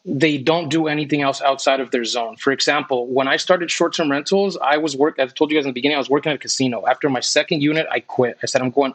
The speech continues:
all in one hundred percent." Had I not done that, I would have probably still been at that job, and I probably would have had maybe six units at the end of three years, right? Instead, I went all in,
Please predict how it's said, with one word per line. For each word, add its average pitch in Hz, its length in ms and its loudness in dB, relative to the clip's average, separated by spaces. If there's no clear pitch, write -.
all 143 220 4
in 143 240 -2
one 123 100 -6
hundred 123 260 -8
percent." 107 300 -2
Had 165 100 4
I 156 140 0
not 160 320 0
done 147 220 2
that, 202 220 -2
I 139 100 4
would 160 140 2
have 143 160 -6
probably 175 480 2
still 160 240 -2
been 160 180 -2
at 156 140 -4
that 143 220 -2
job, 156 440 -2
and 147 180 0
I 135 100 -2
probably 156 280 0
would 151 140 0
have 135 100 -6
had 143 180 0
maybe 139 240 -4
six - 380 -4
units 139 300 -2
at 127 100 -6
the 127 120 -2
end 127 120 0
of 120 160 -6
three 120 200 -2
years, - 440 -6
right? 120 260 0
Instead, 156 360 2
I 160 80 2
went 139 220 0
all 165 320 4
in, 147 340 -4